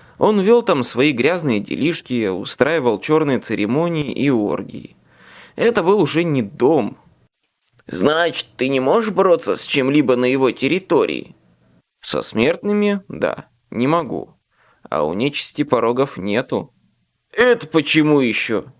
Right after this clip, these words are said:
"Да откуда мне, чёрт подери, знать?" устало сказал я. "Нету и всё тут. Не могу же я знать всё на свете, верно?"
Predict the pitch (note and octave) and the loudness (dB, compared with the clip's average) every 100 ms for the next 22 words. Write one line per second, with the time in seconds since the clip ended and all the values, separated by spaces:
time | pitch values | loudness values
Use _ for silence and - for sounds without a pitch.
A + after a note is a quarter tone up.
0 | _ _ _ _ _ _ - A2+ F#3 - | _ _ _ _ _ _ 2 4 4 2
1 | C#4 C#4 C4 B3+ - A#3 G#3+ - G3+ G#3 | 2 4 4 2 2 2 2 0 0 0
2 | E3 A2+ A2+ D3 G#2+ - _ _ _ _ | -2 -2 0 2 -2 -10 _ _ _ _
3 | _ F#2 - - A#2 D#3 D#3 D3 - F#2+ | _ -10 -10 0 0 2 -2 -4 -6 -6
4 | D#2+ F#2 A2+ G#2 - - - _ _ - | -4 -2 -2 -6 -10 -12 -14 _ _ -2
5 | G#3 C4 C4+ F#3+ A#2 B2+ C#3+ G#2+ - - | 2 4 4 2 2 2 -2 -6 -10 -2
6 | B2+ G2+ - - - _ _ _ D3+ G#3 | 0 0 -4 -18 -20 _ _ _ 0 2
7 | B3+ C4+ G#3+ G3+ C#3+ E3 - - B2+ A2+ | 4 2 4 2 2 -2 -4 -4 -2 -2
8 | G#2 - - - - _ A#2+ F3 C4+ B2+ | -4 -6 -10 -10 -18 _ 0 2 2 -2
9 | - | -6